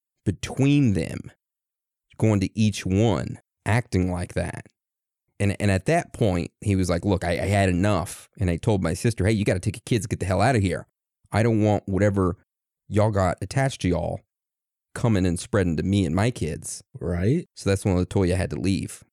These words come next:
Speaker 1: which, I mean, I don't really blame him.
Speaker 2: No.
Speaker 1: I'd be freaked out too if that shit happened. All right. Um, so what's this last strange fact and finding you got for us?
Speaker 2: I mean,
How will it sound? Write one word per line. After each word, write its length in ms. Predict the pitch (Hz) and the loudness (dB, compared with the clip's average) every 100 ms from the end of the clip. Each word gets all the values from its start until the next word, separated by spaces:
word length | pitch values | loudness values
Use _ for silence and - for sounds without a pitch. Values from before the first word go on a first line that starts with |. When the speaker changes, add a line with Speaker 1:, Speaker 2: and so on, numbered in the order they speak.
| _ _ _ _ _ _ _ _ _ | _ _ _ _ _ _ _ _ _
Speaker 1:
which, 340 | 101 92 - - | -4 -4 -6 -2
I 60 | |
mean, 160 | 110 101 | 0 2
I 60 | 104 | 2
don't 120 | 135 | 2
really 200 | 67 - | -2 -4
blame 280 | - 123 92 | -2 0 0
him. 120 | - - - | -4 -12 -10
Speaker 2:
No. 580 | 80 76 104 95 80 101 _ - | -8 -4 -4 -4 -8 -14 _ -4
Speaker 1:
I'd 120 | 120 | 0
be 120 | 127 | 0
freaked 280 | - 95 90 | 0 -2 0
out 160 | 82 | -2
too 200 | - 131 | 0 0
if 80 | 107 | 2
that 140 | 90 85 | -2 -6
shit 160 | - | -6
happened. 480 | 90 92 - - - _ _ _ _ _ _ _ _ _ | -6 -8 -10 -18 -20 _ _ _ _ _ _ _ _ _
All 80 | 143 | 0
right. 400 | 143 98 87 - | 2 2 0 -4
Um, 400 | - 135 131 127 - | -2 2 2 2 0
so 120 | 139 | 0
what's 200 | 175 - | 2 0
this 180 | 247 147 | -2 2
last 320 | 135 139 - | 2 0 0
strange 300 | 120 101 - | 0 0 2
fact 240 | 101 98 | -2 0
and 100 | 95 | -2
finding 300 | 104 95 95 | 0 2 2
you 120 | 90 | 2
got 240 | 82 85 - | 2 0 0
for 220 | - 80 | -2 -2
us? 220 | 92 - - _ _ _ _ _ _ _ _ _ _ _ - - | -2 -6 -14 _ _ _ _ _ _ _ _ _ _ _ -18 -4
Speaker 2:
I 40 | |
mean, 180 | 202 180 | -2 -2